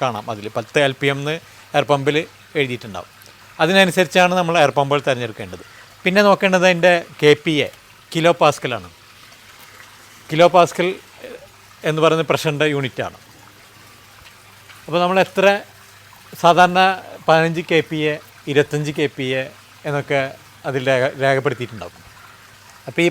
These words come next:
പതിനഞ്ച് കെ പി എ എന്ന് പറയുന്നത് ഒരു ഒന്നര മീറ്റർ താ-, ആഴത്തിൽ നമ്മുടെ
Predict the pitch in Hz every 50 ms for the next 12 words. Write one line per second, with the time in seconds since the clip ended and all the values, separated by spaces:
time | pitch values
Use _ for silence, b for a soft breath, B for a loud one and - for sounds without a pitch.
0 | 170 - 165 156 151 165 175 165 170 202 165 180 165 127 - 175 170 165 160 151
1 | 156 151 139 123 120 120 113 117 131 143 147 - B B B B B B B B
2 | B B B B - - - 151 139 139 165 170 180 180 180 - - - - -
3 | - - - - - - - - - - - - - - - 160 147 156 165 170
4 | 180 190 185 180 180 165 - - 175 175 170 - - 156 135 131 131 139 139 143
5 | 135 131 131 135 143 147 143 - - 151 143 139 180 247 - - - - - 135
6 | 131 131 131 135 143